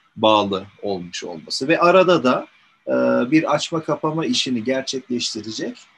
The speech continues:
e, anahtarın, e, buradaki verilen, e, lambaya göre çizilmesi.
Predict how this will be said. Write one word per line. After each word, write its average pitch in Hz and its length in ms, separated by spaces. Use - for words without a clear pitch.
e, 131 60
anahtarın, 147 800
e, 127 260
buradaki 143 540
verilen, 127 540
e, 104 760
lambaya 131 580
göre 120 440
çizilmesi. - 720